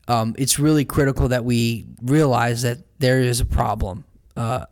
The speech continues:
I'll quote another friend of mine. I was just with him in Recife, Brazil. He's a missionary. His whole mission is rescuing prostitutes, street children, transvestites,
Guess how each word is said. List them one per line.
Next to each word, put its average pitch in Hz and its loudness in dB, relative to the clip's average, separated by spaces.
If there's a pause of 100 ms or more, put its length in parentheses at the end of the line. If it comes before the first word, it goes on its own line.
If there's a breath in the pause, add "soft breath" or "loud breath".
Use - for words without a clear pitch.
I'll 131 0
quote 131 2
another 131 2
friend 127 0
of 120 0
mine. 120 0
I 131 -4
was 131 -4
just 131 -4
with 123 -2
him 127 -4
in 131 -4 (540 loud breath)
Recife, 120 0
Brazil. 120 -2
He's 120 -4
a 135 -6
missionary. 120 -2
His 120 -10
whole 123 -8
mission 135 -6 (400 loud breath)
is 120 -2
rescuing 120 0
prostitutes, 123 0
street - -2
children, 139 -4
transvestites, 123 -4